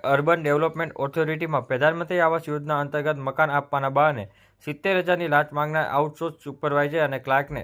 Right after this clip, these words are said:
એ સી બીએ ઝડપી પાડ્યા છે. ખાસ વેઇટિંગ લિસ્ટમાં નામ છે તેને આગળ લાવવા માટે અને તેનું ફાઇલ ક્લિયર કરવા માટે સુપરવાઇઝર આઉટસોર્સ રોહન કિશોરભાઈ પારકર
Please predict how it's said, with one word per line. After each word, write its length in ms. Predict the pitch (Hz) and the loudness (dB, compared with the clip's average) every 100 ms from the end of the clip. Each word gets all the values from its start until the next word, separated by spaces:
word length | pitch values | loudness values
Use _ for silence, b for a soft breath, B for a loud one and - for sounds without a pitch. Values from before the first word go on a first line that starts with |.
| - | -10
એ 100 | 135 | -10
સી 200 | 151 156 | -8 -4
બીએ 160 | 160 175 | -2 0
ઝડપી 340 | 131 123 135 123 | 0 -2 -2 0
પાડ્યા 280 | 113 107 107 | 0 -2 -6
છે. 100 | 101 b b b _ - | -12 b b b _ 4
ખાસ 280 | 135 165 - 120 | 4 4 0 -4
વેઇટિંગ 360 | 135 143 175 | -2 -2 -2
લિસ્ટમાં 640 | 170 170 180 180 - - 110 110 | -4 -2 -2 -2 -4 -18 -18 -4
નામ 280 | 131 151 165 | 2 4 2
છે 160 | 175 165 | -2 -2
તેને 320 | 165 165 160 | -2 -2 -4
આગળ 380 | - 143 165 160 | -2 2 2 4
લાવવા 260 | 160 156 156 | 6 6 4
માટે 240 | 160 139 110 b b | 2 -2 -8 b b
અને 140 | 135 139 | -8 -6
તેનું 340 | 151 160 160 _ _ _ _ - | -4 -6 -8 _ _ _ _ 2
ફાઇલ 280 | 147 160 135 | 4 4 0
ક્લિયર 260 | 139 156 170 | -6 -4 -2
કરવા 260 | 156 147 151 | -2 2 2
માટે 300 | 151 156 120 - b b _ _ | 2 -2 -4 -12 b b _ _
સુપરવાઇઝર 720 | - 156 156 190 185 180 185 - | -10 -6 0 2 2 2 -2 0
આઉટસોર્સ 560 | 151 156 - 170 175 _ - 127 | 0 0 -2 -4 -4 _ -10 -4
રોહન 340 | 131 151 175 - _ _ _ | 2 2 0 -8 _ _ _
કિશોરભાઈ 540 | 131 127 170 156 180 180 | -14 -4 -2 0 -2 -2
પારકર 440 | - 139 139 175 | 2 2 2 -2